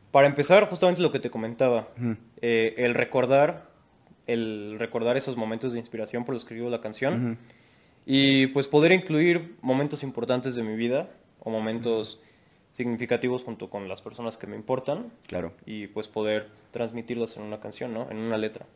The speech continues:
Speaker 2: En algo que sea audiblemente agradable.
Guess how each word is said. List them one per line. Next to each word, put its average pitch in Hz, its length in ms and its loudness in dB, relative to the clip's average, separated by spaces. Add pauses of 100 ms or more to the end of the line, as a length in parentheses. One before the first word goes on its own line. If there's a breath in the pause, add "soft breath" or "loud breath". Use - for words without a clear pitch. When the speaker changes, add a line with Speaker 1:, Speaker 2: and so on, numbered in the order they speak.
(160)
Speaker 2:
En 95 160 -6
algo 104 180 0
que 98 80 -10
sea 107 220 0
audiblemente 104 920 -2 (400)
agradable. 78 640 -8